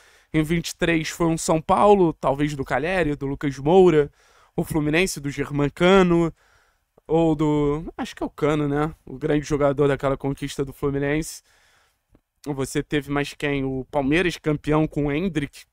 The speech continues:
chamando muita atenção. Mas eu quero apresentar pra vocês o outro lado de, de, de equipes campeãs.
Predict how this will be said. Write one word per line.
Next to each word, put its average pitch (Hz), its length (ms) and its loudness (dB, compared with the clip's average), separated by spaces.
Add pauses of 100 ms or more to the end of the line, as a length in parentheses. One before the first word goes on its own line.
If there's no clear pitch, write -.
(140)
chamando 143 420 -4
muita 135 240 -6
atenção. 143 580 -4 (480)
Mas 156 180 2
eu 180 80 2
quero 226 300 4
apresentar 160 640 0
pra 143 240 -4
vocês 156 640 -8 (120)
o 170 100 2
outro 226 380 4
lado 175 540 2
de, 156 280 -10
de, 151 220 -14
de 170 180 -6
equipes - 400 -8
campeãs. 143 680 -6